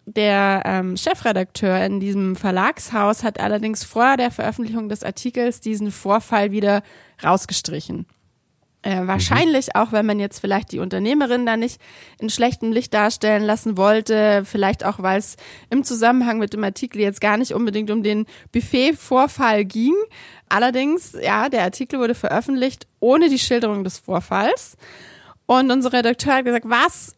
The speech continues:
Speaker 1: Kann ja wohl überhaupt nicht sein. Ähm, Hashtag MeToo." Ähm, das war wohl auch da, zu der Zeit grad, äh, wieder eine heiße Debatte. Und, ähm, er wollte eben diese Story unbedingt an die Öffentlichkeit bringen.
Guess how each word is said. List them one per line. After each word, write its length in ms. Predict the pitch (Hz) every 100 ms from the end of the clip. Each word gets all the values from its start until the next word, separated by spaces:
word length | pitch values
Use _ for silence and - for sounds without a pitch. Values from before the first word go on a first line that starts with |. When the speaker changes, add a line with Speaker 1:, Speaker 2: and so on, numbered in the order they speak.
| 254
Speaker 1:
Kann 220 | - 294
ja 100 | 302
wohl 140 | 240 262
überhaupt 340 | 247 247 -
nicht 240 | 277 285 -
sein. 400 | - 170 226 349 349 294
Ähm, 560 | 220 247 247 254 254 - _
Hashtag 480 | 226 247 - 320 294
MeToo." 520 | 277 247 - 254 302 453 -
Ähm, 320 | 220 233 240
das 220 | 247 -
war 240 | 226 226 240
wohl 180 | 240 -
auch 200 | 226 - 226
da, 220 | 220 220
zu 140 | - 214
der 160 | 214
Zeit 240 | - 220 -
grad, 260 | 214 -
äh, 220 | 208 214
wieder 320 | 208 214 220 220 - - - -
eine 400 | 208 220 208 220
heiße 340 | 226 240 247
Debatte. 580 | 208 208 190 - 320 339
Und, 400 | 220 247 262 240
ähm, 500 | - 226 226 233 233 233 - - _ -
er 280 | 226 285
wollte 320 | 220 208 233 262
eben 320 | - 226 254
diese 220 | 240 240
Story 580 | 226 180 180 196 240 -
unbedingt 520 | 220 233 247 202 208
an 140 | 127 165
die 120 | 220
Öffentlichkeit 640 | 359 277 180 - 170 - -
bringen. 460 | 170 147 - -